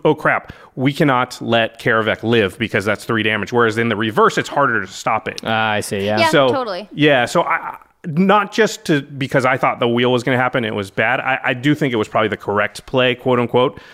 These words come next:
Speaker 1: to play Karavek in that situation. Now, obviously, I don't think you're crazy for having a, a line and a reason that, that,
Speaker 3: Right.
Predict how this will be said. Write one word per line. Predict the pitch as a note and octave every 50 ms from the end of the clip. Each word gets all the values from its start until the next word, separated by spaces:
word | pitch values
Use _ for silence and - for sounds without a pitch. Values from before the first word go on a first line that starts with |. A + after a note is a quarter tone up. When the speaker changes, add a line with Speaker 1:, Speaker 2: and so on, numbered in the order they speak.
| - _ _
Speaker 1:
to | - D3+ A#2+
play | - - - C3 B2 A#2 A2+ A2 G#2+ G#2+ G#2+ G#2+ A#2 - - -
Karavek | - B2+ A2+ G#2+ G#2+ G#2+ F#2+ -
in | G2+ G2
that | G#2+ G2+ G2 -
situation. | - G#2 - - G2 F2+ F2+ F2 - - G2 - - _ - - - -
Now, | D#3 C#3+ B2 A#2+ -
obviously, | C#3 D#3 D3+ - C3+
I | A2 A2+
don't | B2+ B2 A#2+ -
think | - C3 G#2+ -
you're | - A#2 -
crazy | - - C3+ E3 D3+ B2 A2+ A#2 B2+ C#3+ - _ - - - _
for | - C3 B2+ A#2+
having | B2 B2 B2 B2+ B2+ A#2
a, | A2 A2 A#2+
a | A#2 A#2 A2+
line | A2+ A#2 A#2 A2+ A2+ A2+
and | G#2+ G2+
a |
reason | G2 G2+ A2 G#2+ G2+ G#2 G2+
that, | G2 F#2+ - F#2+ A#2 A2+ - -
that, | A2 G2
Speaker 3:
Right. | F#2+ - G#2+ G#2 -